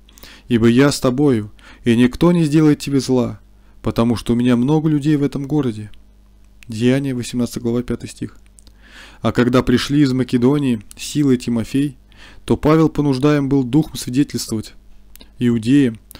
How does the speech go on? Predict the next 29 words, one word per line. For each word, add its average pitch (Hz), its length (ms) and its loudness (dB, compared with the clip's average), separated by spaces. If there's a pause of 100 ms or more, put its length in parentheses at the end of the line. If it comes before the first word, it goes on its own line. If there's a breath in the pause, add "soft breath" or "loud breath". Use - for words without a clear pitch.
(120)
чтобы 120 400 2
Иисус 156 400 -2
е-, - 180 -10
что - 260 2
Иисус 175 320 -2
есть 151 160 -4
Христос. - 600 -10 (2250)
Деяния, 127 500 0
двадцать 127 240 -2
вторая 131 240 0
глава, 123 340 -2
семнадцатый 117 480 -6
по 117 100 -6
восемнадцатый 113 480 -10
стих. - 320 -16 (1080 soft breath)
"Когда 120 380 2
же 139 80 0
я 139 140 4
возвратился 131 640 0
в 123 40 0
Иерусалим 127 640 0 (220)
и 127 100 -2
молился 127 440 0
в - 40 -12
храме, 127 460 -4 (520 loud breath)
пришел 160 400 2
я 151 140 4
в - 20 0
выступление 135 680 -2